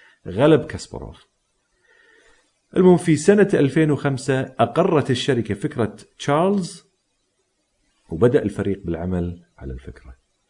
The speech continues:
وبعد عدة تجارب في الشركة، وبعد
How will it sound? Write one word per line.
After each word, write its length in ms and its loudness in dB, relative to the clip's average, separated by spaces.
وبعد 460 -2
عدة 260 -6
تجارب 500 -4
في 80 -18
الشركة، 580 -2
وبعد 680 -2